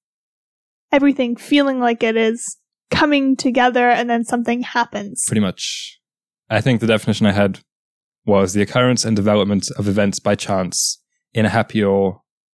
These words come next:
Speaker 2: beneficial way.
Speaker 1: Hmm.
Speaker 2: So you got that pretty nailed on. I think you could work at a dictionary, Solacene dictionary. Who knows? And my inspiration for this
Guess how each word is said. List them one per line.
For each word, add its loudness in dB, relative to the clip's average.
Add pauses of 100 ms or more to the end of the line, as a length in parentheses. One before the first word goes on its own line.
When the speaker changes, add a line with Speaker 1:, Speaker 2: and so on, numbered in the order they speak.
(180)
Speaker 2:
beneficial -2
way. -4 (260)
Speaker 1:
Hmm. 2 (180)
Speaker 2:
So -4
you 0
got -2
that -2
pretty 0 (100)
nailed 0
on. -2
I -6
think -4
you -2
could -4
work 0
at -10
a -8
dictionary, -6 (120)
Solacene -2
dictionary. -6 (220)
Who -6
knows? -6 (1400)
And 0
my 4
inspiration 0
for -4
this 0